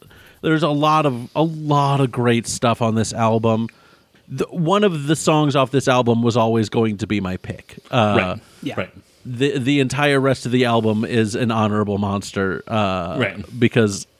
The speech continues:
Speaker 1: hot damn. Uh, but this one, I think, has a lot more opportunity for fun aspects. So that's why I wound up picking it off of the album instead of others. So Steven's Last Night in Town is mine.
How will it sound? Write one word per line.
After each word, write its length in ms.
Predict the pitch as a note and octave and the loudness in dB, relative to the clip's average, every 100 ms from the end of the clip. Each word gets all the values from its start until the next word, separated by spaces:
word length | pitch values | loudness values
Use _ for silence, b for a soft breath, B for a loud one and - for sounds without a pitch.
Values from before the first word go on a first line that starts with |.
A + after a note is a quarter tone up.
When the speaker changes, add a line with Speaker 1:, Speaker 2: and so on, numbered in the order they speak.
| - | -8
Speaker 1:
hot 300 | - B2 G#2+ | -2 -2 0
damn. 440 | A2+ G#2+ F2+ F2 F2+ b b b b b b _ | 0 0 -2 -8 -12 b b b b b b _
Uh, 480 | - G#2+ G2 F#2+ F2 - | 0 2 2 -2 -4 -8
but 240 | - B2 C3 | -4 -2 2
this 180 | C3+ C#3 | 0 2
one, 100 | C3 | 2
I 100 | A#2+ | 2
think, 220 | A#2+ A#2 | 0 0
has 400 | A#2 A2+ G#2 F#2+ - | 2 2 2 -4 -2
a 100 | A2 | 0
lot 240 | G#2 G#2 | 2 2
more 320 | G#2+ G#2 G#2 | 0 2 0
opportunity 640 | G2+ G2+ G2+ A2 G2+ G2 F#2+ | -2 -4 -4 -2 -2 -2 -4
for 640 | - G2 G2 G2+ G2+ - | -2 0 2 2 0 -2
fun 560 | - A#2 A#2+ B2+ C3+ - - - | -2 0 0 0 -4 -8 -16 -8
aspects. 600 | E3+ - - G2 E2+ - | -4 -4 -2 -4 -4 -14
So 180 | - A#2+ | -4 0
that's 220 | A2+ A2+ | 0 0
why 200 | A#2+ A#2 | 0 2
I 140 | A2+ A#2+ | 4 4
wound 280 | A#2 A2+ A2+ | 2 2 0
up 120 | A2 | -2
picking 300 | A#2+ A#2 A2+ | -4 -4 -6
it 180 | C3+ C3 | -4 -4
off 240 | B2+ A#2+ A#2 | -2 -2 0
of 420 | B2+ B2+ B2 B2 _ - | 0 0 -2 -6 _ -10
the 180 | B2+ C3 | -2 2
album 320 | C3+ D3 D3+ | 2 0 -4
instead 240 | D#3 D#3 | -6 -2
of 100 | D#3+ | -2
others. 320 | - F#3 F#2+ | -2 -2 -4
So 260 | - G#2 G#2 B B B | -4 -4 -4 B B B
Steven's 400 | - G#3 G#3 F#3+ | -2 2 2 2
Last 240 | F3+ F3 F3+ | 2 2 2
Night 80 | E3+ | -2
in 100 | D#3+ | 0
Town 240 | D#3 C#3 | 0 2
is 140 | A2+ - | 0 -4
mine. 300 | D#2 - | -8 -10